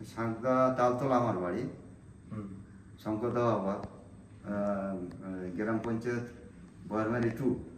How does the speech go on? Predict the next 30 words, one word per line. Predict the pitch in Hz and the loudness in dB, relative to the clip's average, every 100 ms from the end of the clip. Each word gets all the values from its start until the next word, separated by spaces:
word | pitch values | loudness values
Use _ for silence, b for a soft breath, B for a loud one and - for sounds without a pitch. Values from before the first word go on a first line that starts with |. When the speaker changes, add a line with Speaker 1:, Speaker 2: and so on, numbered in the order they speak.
| - - | -4 2
Speaker 2:
ঠিক | 165 | 6
আছে, | 123 - | 4 2
আপনার | 135 147 | 2 4
নামটা | 151 160 147 | 8 8 8
একটু | 127 107 | 4 2
বলুন। | 98 98 - - - - 98 | -4 -4 -8 -12 -16 -14 -4
Speaker 1:
জুলফিকার | 120 120 135 127 127 | 0 2 4 4 4
শেখ। | - 139 - - - - - - - - - - | 2 0 0 -6 -12 -16 -10 -8 -8 -14 -14 -4
Speaker 2:
থানা? | - 143 185 196 - - - | 4 8 8 6 -2 -10 -4
Speaker 1:
থানা | 107 117 117 113 | 0 2 4 4
নেজার। | 110 104 - - - - - - | 4 2 0 -4 -12 -14 -10 2
Speaker 2:
নেজার | 139 139 127 | 6 8 6
থানা। | 120 - - B - | 4 -2 -4 B 2
তাহলে | 156 175 | 10 10
ওনার | 202 180 196 | 12 10 10
মানি | 190 175 | 10 8
ব্যাগটা | 190 202 - | 10 8 10
পাওয়া | 214 185 185 | 10 12 12
গিয়েছিল, | 190 202 240 | 8 6 8
আমরা | 254 185 190 - | 8 8 6 6
সঠিক | 165 196 | 4 4
মানুষের | 185 185 202 | 2 0 2
হাতে, | 202 226 | 4 4
এম, | 202 180 156 156 | 4 2 2 2
আধার | 147 156 190 | 4 6 6
কার্ড | 190 196 | 8 6
দেখিয়ে, | 180 190 220 | 6 4 4
প্রুফ | 170 180 175 | 4 4 6
দেখে | 175 190 | 6 6
একদম | 214 170 | 4 2